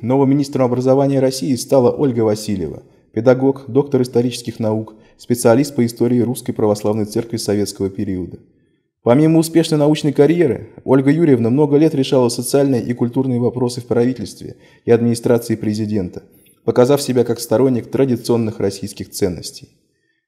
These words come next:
Глобальные выводы делать пока не будем, но первые заявления министра Васильевой обнадежили патриотов.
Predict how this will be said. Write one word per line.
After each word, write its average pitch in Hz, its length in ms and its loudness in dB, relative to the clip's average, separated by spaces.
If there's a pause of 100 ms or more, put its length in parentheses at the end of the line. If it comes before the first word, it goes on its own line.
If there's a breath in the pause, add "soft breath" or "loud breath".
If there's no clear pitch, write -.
(140)
Глобальные 180 480 4
выводы 143 520 4 (120)
делать 151 320 4
пока 143 240 4
не 147 100 2
будем, 139 420 -2
но 110 140 -2
первые 156 320 4
заявления 151 440 2
министра 139 360 0
Васильевой 123 600 0 (220 loud breath)
обнадежили 131 580 2
патриотов. 95 580 -6